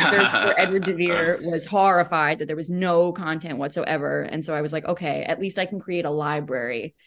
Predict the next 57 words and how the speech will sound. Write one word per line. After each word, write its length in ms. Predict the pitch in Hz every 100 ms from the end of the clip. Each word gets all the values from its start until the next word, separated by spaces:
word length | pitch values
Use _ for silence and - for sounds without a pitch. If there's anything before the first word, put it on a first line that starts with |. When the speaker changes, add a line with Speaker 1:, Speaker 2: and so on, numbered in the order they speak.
| _ -
Speaker 1:
on 160 | 170
this 180 | 160 160 -
app 300 | 151 147 151
that 140 | 147
can 200 | 165 147
be, 340 | 156 147 147 147
you 120 | 165
know, 160 | 143
serving 400 | 165 175 160 151
people 240 | 151 - 147
if 80 | 143
they 80 |
search 240 | 143 143 135
for 160 | 135
it." 100 | 131
So 300 | 139 156 151 - - - -
I 140 | 185
built 260 | 170 220 220
that. 160 | 214
That 140 | 180 220
was 120 | 220
kind 160 | 226 208
of 80 |
my 40 | 196
project 340 | 180 175 175
over 140 | 175 160
the 100 | 156
summer, 300 | 156 156 147
was 160 | 147
I 80 | 147
did, 180 | 143 147
like, 140 | -
a 60 | 151
video, 280 | 151 156 147
like, 160 | 143
every 240 | 147 151 151
day 220 | 147 147
for 320 | 147 147 147
a 80 | 151
certain 420 | - 139 147 147
span 240 | - 147
of 60 | 147
time. 340 | 147 147 147
And 300 | 143 147 147 - _ _ _ _
Speaker 2:
Highly 180 | 123 -
Speaker 1:
I 60 | -
should 100 | -
get 140 | -
back 220 | 233 196
to 100 | 233
it, 100 | 220
Speaker 2:
recommended. 0 |
Speaker 1:
but 100 | 220
I'm 120 | 214
trying 240 | 214 208 202
Speaker 2:
I 140 |
Speaker 1:
to 60 | 202